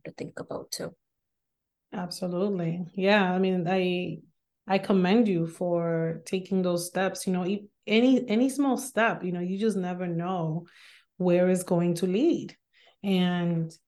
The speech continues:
Speaker 2: but it leads to somewhere. And,
Speaker 1: Right.
Speaker 2: um, and it's great. And the more, the more you know what you want, um, the quicker you're going to get there by taking steps. And so,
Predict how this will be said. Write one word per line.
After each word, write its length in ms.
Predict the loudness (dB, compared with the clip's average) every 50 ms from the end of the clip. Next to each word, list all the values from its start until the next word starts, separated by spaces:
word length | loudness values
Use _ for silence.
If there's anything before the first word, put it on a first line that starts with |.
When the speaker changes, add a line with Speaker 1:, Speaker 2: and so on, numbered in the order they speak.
| _ _ _
Speaker 2:
but 100 | 4 6
it 80 | 6 8
leads 280 | 6 6 6 4 4 4
to 100 | 2 -2
somewhere. 640 | -2 0 2 6 6 6 6 6 2 0 -4 -6 -10 _ _ _ _ _ 0
And, 400 | 2 4 4 4 2 0 -2 -2
Speaker 1:
Right. 80 | -2 -2
Speaker 2:
um, 400 | -2 -2 -4 -4 -6 -8 -10 -8 -6
and 120 | -4 -2
it's 140 | -2 -4 -4
great. 340 | -4 0 2 2 4 4 4
And 100 | 4 4
the 60 | 4
more, 640 | 2 2 2 2 0 0 0 0 -2 -2 -4 -6 -12 _ -20 -20 -20 -20 -20 _ _ _ _ _ _ -2
the 80 | 0
more 320 | 2 2 4 4 4 6 4
you 220 | 4 4 4 4 4
know 360 | 4 4 2 2 2 2 2
what 260 | 2 2 0 0 0
you 100 | 0 0
want, 720 | 0 2 2 2 2 2 0 0 -2 -4 -4 -6 -8 -14 -16 _ _ _ _ -8
um, 640 | -6 -4 -2 0 -2 -2 -2 -2 -4 -4 -4 -6 -10 -16 _ _ _ _ _ _ _ -20 _ _
the 80 | -2 -2
quicker 480 | -2 -2 -2 -2 -2 -2 -2 -2 -2 0
you're 220 | 0 0 0 0
going 340 | 0 0 0 2 0 0 -2
to 100 | -4 -6
get 280 | -6 -4 -4 -4 -4 -4
there 180 | -4 -4 -2
by 140 | -2 -2 -2
taking 420 | -2 -2 -2 -2 -2 -2 -2 -2 -2
steps. 580 | -4 -6 -10 -12 -12 -14 -14 -14 -14 -14 -14 -16 _ _ _ -20 -20 -20 -20 -20 -20 -20 _ _ _ -6
And 200 | -4 -4 -2 -4
so, 680 | -2 0 0 2 2 2 2 2 2 2 0 -2 -4